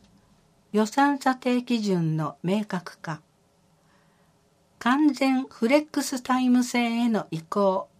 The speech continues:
に続く私の考える業務改革の第三弾です。今回の機構改革では、危機管理部門の強化とともに、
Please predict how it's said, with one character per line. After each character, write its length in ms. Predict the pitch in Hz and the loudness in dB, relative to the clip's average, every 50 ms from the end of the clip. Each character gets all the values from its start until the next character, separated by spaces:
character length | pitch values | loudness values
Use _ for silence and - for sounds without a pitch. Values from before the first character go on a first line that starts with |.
| _ _ - | _ _ -4
に 220 | 202 226 262 254 | -2 -2 -2 0
続 480 | - 220 214 220 254 247 - 247 247 247 | -2 -2 -2 -2 -4 -4 -4 -4 -4 -4
く 20 | 247 - - - - - - _ _ - | -4 -8 -18 -20 -20 -20 -20 _ _ -8
私 460 | 190 190 - 240 240 - - - 233 | -4 -2 -2 -4 -4 -4 -4 -2 0
の 120 | 233 226 | 0 0
考 340 | 226 - 226 247 247 247 247 | -2 -2 0 0 0 2 2
え 180 | 240 240 233 226 | 2 0 0 0
る 240 | 196 196 196 - - _ - | -2 -2 -4 -4 -8 _ -2
業 200 | 180 196 220 240 | 0 2 2 2
務 220 | 247 240 240 240 | 2 2 2 2
改 240 | 240 - 240 226 214 | 0 0 -2 -2 -2
革 300 | - 202 196 196 - 185 | -2 -2 -2 -2 -2 0
の 200 | 185 185 185 - - _ _ _ - | 0 0 -2 -4 -10 _ _ _ -6
第 340 | 180 196 240 233 185 135 - | -2 0 0 0 0 -2 -6
三 380 | - - - 220 247 254 233 180 | -12 -6 -4 -2 0 0 0 0
弾 240 | - 165 160 147 | -2 -4 -4 -6
で 140 | 147 - 151 | -8 -10 -14
す。 200 | - - - - _ _ _ _ _ _ _ _ _ _ _ _ _ _ _ _ _ _ _ _ _ _ _ _ _ _ _ _ _ _ _ | -14 -16 -20 -20 _ _ _ _ _ _ _ _ _ _ _ _ _ _ _ _ _ _ _ _ _ _ _ _ _ _ _ _ _ _ _
今 240 | - 302 311 294 262 | 2 4 4 4 2
回 280 | - - 190 185 175 | 0 -2 -2 0 0
の 260 | 170 170 165 165 - - _ | -2 -2 -4 -6 -8 -12 _
機 140 | - 208 208 | -12 -10 -2
構 240 | - - 285 277 262 | 2 4 4 4 4
改 240 | - 233 220 208 214 | 2 0 0 0 -2
革 260 | - 170 165 - 151 | -4 -8 -8 -8 -8
で 160 | 156 185 175 | -8 -6 -6
は、 220 | 165 165 165 165 - - _ _ _ _ _ _ _ _ _ _ _ - | -4 -6 -6 -8 -12 -20 _ _ _ _ _ _ _ _ _ _ _ -6
危 140 | - 240 | -6 -4
機 180 | 220 - 311 294 | -2 0 -2 0
管 260 | 302 294 277 277 269 262 | 2 2 4 4 4 2
理 140 | 247 254 | 2 2
部 160 | 240 247 254 226 | 2 0 2 2
門 260 | 220 208 196 185 175 | 4 4 2 2 0
の 100 | 180 175 | -2 -2
強 240 | - - 240 226 208 | -2 0 0 0 0
化 140 | - - | -2 -6
と 160 | 165 - 175 160 | -6 -6 -8 -6
と 140 | - 175 | -6 -4
も 180 | 185 196 196 196 | -2 -2 -2 -2
に、 260 | 190 190 185 190 - | -2 -2 -4 -4 -6